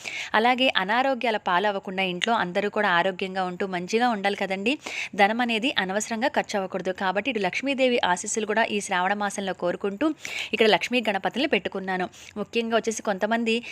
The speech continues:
సరస్వతి, లక్ష్మి, గణపతి మూడు కలిసి ఉన్న, అంటే ముగ్గురు కలిసి ఉన్న చిత్రపటం ఎక్కువ ఉంటూ ఉంటుంది కొంతమంది ఇంట్లో, అటువంటిదైనా పెట్టుకోవచ్చని అడుగుతున్నారు. చక్కగా పెట్టుకోవచ్చండి. అది తెలియడం కోసం కూడా ఇక్కడ నేను లక్ష్మీ గణపతి, ఆ, అమ్మవార్ల విగ్-, అమ్మవారిని స్వామివారిని ఇద్దరిని పెట్టుకున్నాను.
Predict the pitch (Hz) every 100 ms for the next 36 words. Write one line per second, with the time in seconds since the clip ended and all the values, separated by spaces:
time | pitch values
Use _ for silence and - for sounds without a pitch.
0 | - - - - 190 226 - 285 311 370
1 | - - 196 185 - 302 302 196 208 240
2 | 233 277 220 247 320 320 214 - 220 214
3 | 262 233 208 311 330 226 208 214 214 208
4 | 226 226 247 202 - 226 196 208 180 185
5 | 185 180 180 196 185 175 - - - 185
6 | 233 254 262 269 277 226 214 214 202 220
7 | 208 185 185 180 - - 185 214 240 220
8 | 185 202 196 202 190 233 220 208 208 190
9 | 226 262 254 220 202 208 226 208 196 214
10 | 240 262 - - - - 220 - 320 254
11 | 220 214 202 349 - - 202 196 196 196
12 | 208 214 202 180 - 196 202 202 226 233
13 | 349 - 220 196 202 254 208 170 196 233
14 | 190 - 190 180